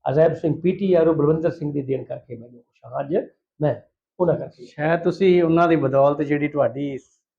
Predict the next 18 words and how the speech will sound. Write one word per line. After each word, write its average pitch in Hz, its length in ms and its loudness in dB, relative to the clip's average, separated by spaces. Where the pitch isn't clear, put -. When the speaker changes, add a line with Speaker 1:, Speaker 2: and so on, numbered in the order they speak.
Speaker 2:
ਉਹਨਾਂ 139 200 0
ਨੇ 131 360 -2
ਮਦਦ 156 260 2
ਕੀਤੀ, 165 400 -2
ਉਹਨਾਂ 160 220 4
ਦੀ 160 80 4
ਬਦੌਲਤ 143 420 0
ਹੀ 156 40 -2
ਤੁਸੀਂ 151 260 -2
ਸ਼ਾਇਦ 139 260 0
ਇਹ 147 60 0
ਜਿਹੜੀ 151 160 2
ਸਪੋਰਟਸ 143 480 -2
ਕਲੱਬ 139 360 0
ਜਿਹੜਾ 143 180 2
ਤੁਸੀਂ 139 220 -10
ਬਣਾਇਆ 131 340 0
ਸ਼ਹੀਦ 131 260 -4